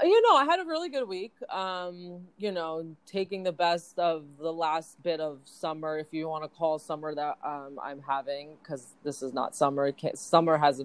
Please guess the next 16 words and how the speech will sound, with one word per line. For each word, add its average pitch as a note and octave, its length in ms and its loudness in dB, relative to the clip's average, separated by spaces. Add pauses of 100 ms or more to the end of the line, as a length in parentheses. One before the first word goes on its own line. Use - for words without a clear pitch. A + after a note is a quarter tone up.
(120)
been C#3+ 260 -2
canceled C#3 440 -2
a - 20 0
long D3 180 2
time C#3 220 -4
ago. C3+ 280 -2
But, G#3 340 8 (440)
um, A3+ 360 -2
you C4+ 100 -4
know, G3+ 220 -6
getting G3+ 320 -4
out, G3 460 -4 (100)
having E3+ 240 -8
fun F3+ 300 -4
with F3 80 -10
my E3+ 200 -8